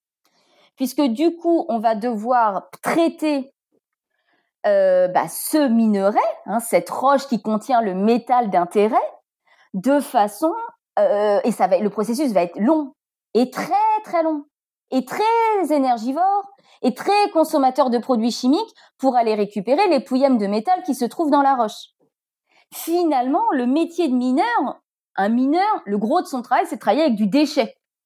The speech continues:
Déchets solides, déchets liquides, déchets gazeux. Hein, le secteur minier, c'est le premier producteur industriel de déchets solides, liquides, gazeux. C'est le plus gros producteur de déchets.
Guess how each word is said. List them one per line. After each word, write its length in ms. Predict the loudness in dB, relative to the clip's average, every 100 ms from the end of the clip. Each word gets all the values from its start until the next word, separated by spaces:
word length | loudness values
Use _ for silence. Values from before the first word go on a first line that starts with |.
| _ _ _ -6
Déchets 360 | -2 0 -2
solides, 440 | -4 -2 0 0 0
déchets 260 | -2 -2
liquides, 360 | -4 -2 0 0
déchets 320 | 0 0 2
gazeux. 420 | 2 2 -2 -8 _ _ _ _ _ _ _ _ -2
Hein, 160 | 0
le 160 | 0 -4
secteur 500 | -4 -4 0 2 2
minier, 460 | 0 2 2 2 0
c'est 280 | -6 -6 -2
le 260 | -2 -6 _
premier 600 | -6 0 2 4 2 0 _ _ _ _ _ _ _
producteur 600 | -8 -2 0 0 0 0 0
industriel 720 | 0 -2 -6 -4 -2 0 0
de 100 | 0
déchets 380 | 0 0 -2
solides, 360 | -4 -2 0 0
liquides, 260 | -2 -2 0
gazeux. 300 | 0 0 -6 _ _ _
C'est 80 | -4
le 80 | -2
plus 100 | 2
gros 220 | 2 2
producteur 500 | 2 0 0 0 0
de 80 | 2
déchets. 480 | 2 0 0 -4